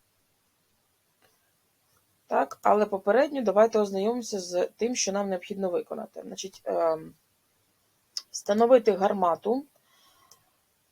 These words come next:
на рівні нульової позиції. Тобто ось тут у нас нуль, тому що ми можемо гармату піднімати.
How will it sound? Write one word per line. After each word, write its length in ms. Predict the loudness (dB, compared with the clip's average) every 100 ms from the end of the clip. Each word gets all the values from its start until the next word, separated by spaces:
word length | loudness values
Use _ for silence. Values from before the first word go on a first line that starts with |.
| -6
на 300 | 2 4 4
рівні 580 | 4 0 -2 -4 -4 -6 _ _ _ _
нульової 600 | -6 -4 0 0 2 0
позиції. 840 | 0 -4 -6 -8 -8 -10 -6 -6 -8 -14 _ _ -20 -20 _ _ _ _ _ _ _
Тобто 300 | -16 -14 -8
ось 180 | -8 -8
тут 260 | -14 -16
у 20 | -10
нас 260 | -10 -8
нуль, 140 | -10 -8
тому 240 | -8 -8
що 180 | -6 -6
ми 60 |
можемо 360 | -4 -4 -4 -8
гармату 380 | -2 -2 -2 -6
піднімати. 800 | -16 -10 -8 -4 -4 -2 -2